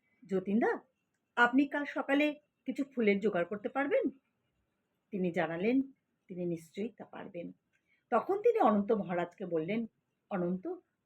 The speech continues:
কাল সকালে আমি সমুদ্রের পাড়ে যাব,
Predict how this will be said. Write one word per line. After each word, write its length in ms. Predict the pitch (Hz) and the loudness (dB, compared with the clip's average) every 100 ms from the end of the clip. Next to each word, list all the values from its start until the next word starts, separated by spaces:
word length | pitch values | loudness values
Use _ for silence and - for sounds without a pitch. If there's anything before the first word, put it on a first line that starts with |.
| _ _ _ | _ _ _
কাল 180 | 294 311 | -6 -4
সকালে 520 | - - - 220 269 | -4 -6 -2 0 2
আমি 300 | 285 302 311 - _ _ _ _ _ - | 4 4 2 -2 _ _ _ _ _ -10
সমুদ্রের 500 | 220 185 160 170 170 | -4 -4 -2 -4 -4
পাড়ে 260 | 156 160 | -2 -2
যাব, 340 | 160 151 156 | -2 -4 -6